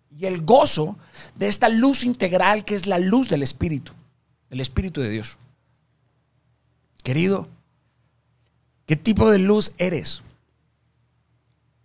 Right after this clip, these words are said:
¿Con qué tipo de luces compartes?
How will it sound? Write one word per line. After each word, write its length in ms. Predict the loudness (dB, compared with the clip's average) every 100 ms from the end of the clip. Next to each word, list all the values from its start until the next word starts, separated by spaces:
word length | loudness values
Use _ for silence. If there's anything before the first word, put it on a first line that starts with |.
| _ _ _ _ _ _ -4
¿Con 160 | -2
qué 100 | 0
tipo 720 | 0 0 2 4 6 6 0 -6 -12 _ _ _
de 120 | -2
luces 680 | 2 2 2 -2 -4 -4 -8 -12 _ -8
compartes? 1000 | -4 -4 0 0 0 -4 -10 -10 -12